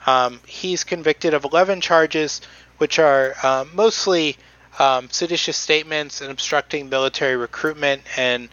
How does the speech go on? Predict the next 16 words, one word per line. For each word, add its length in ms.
uh, 180
fomenting 680
insurrection 680
within 240
the 80
military. 640
And 120
for 160
that, 220
he's 180
sentenced 520
to 80
fifteen 480
years 240
in 100
prison. 440